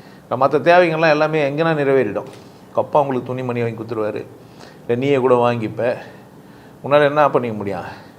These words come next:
எல்லாம் காமம் தேர்ந்த தேவையெல்லாம் எனக்கு தேவையில்லை சார், எனக்கு பாத்ரூம் இருக்குதுன்னீங்கன்னா, உங்களோட பைத்தியம் யாரும் இல்லை. அப்படி நீங்க பழக்கப்பட்டிருந்தா கூட அது தப்பு. திருமணம் எதுக்கு தான்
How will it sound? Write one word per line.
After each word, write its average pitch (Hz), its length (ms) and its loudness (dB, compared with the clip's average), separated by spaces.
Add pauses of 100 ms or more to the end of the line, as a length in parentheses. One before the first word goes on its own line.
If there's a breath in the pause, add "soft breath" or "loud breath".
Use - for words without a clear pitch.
(100)
எல்லாம் - 220 -16 (340 loud breath)
காமம் 156 360 4
தேர்ந்த 147 280 2
தேவையெல்லாம் 139 380 4
எனக்கு 135 200 -4
தேவையில்லை 139 260 4
சார், 143 220 2
எனக்கு 131 300 0
பாத்ரூம் 147 300 4
இருக்குதுன்னீங்கன்னா, 131 520 -2
உங்களோட 135 280 0
பைத்தியம் 131 400 -2
யாரும் 123 220 0
இல்லை. 113 200 -4 (580 loud breath)
அப்படி 127 180 -4
நீங்க 131 260 -2
பழக்கப்பட்டிருந்தா 143 480 2
கூட 139 160 2
அது 131 160 2
தப்பு. 120 380 -2 (840 loud breath)
திருமணம் 180 360 2
எதுக்கு 156 280 0
தான் 160 220 6